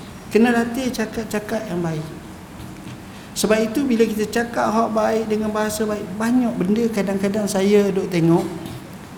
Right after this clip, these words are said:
kita guna bahasa, lepas tu kita nengung balik, "Silap aku."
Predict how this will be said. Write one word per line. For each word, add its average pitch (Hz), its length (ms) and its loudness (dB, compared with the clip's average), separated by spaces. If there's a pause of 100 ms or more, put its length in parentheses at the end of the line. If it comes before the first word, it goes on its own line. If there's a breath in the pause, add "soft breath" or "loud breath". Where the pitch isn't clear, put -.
(920)
kita 220 400 4
guna 233 560 8
bahasa, 185 720 2 (560)
lepas 196 240 2
tu 233 80 -2
kita 190 240 4
nengung 170 320 10
balik, 127 320 2
"Silap 113 520 0
aku." 107 160 -10